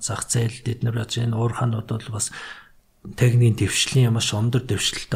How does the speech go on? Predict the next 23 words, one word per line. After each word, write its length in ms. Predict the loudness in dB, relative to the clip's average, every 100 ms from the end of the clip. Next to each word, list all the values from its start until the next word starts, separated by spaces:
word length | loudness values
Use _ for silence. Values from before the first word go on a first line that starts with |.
| -2
одоо 160 | -2
тэр 160 | -2 -4 -6
гүний 320 | -4 0 4
урахад 400 | 2 2 -2 -2
үйл 160 | -2 0
ажиллагаа 560 | -2 -2 -2 -2 -2
явуулж 240 | -6 -10 -8
байна. 240 | -6 -4 -4 -6 -12 -10 -2
Манай 480 | 4 4 4 2 0
анхдагч 320 | 0 -2 0 0
ус 80 |
одоо 400 | 0 -2 0 4
оюудлагаа 480 | 4 4 -2 2 2
бол 240 | 0 -2 0
ерөөсөө 300 | -2 -2 -4 -4 -8 -16 -18 -10
анх 480 | -8 -6 -2 0 2
суурь 240 | 4 4 6
нь 80 |
бол 160 | 2 0
манайх 400 | -4 -2 -2 -2
л 80 | -2
байхгүй 320 | -4 -2
юу. 80 | 0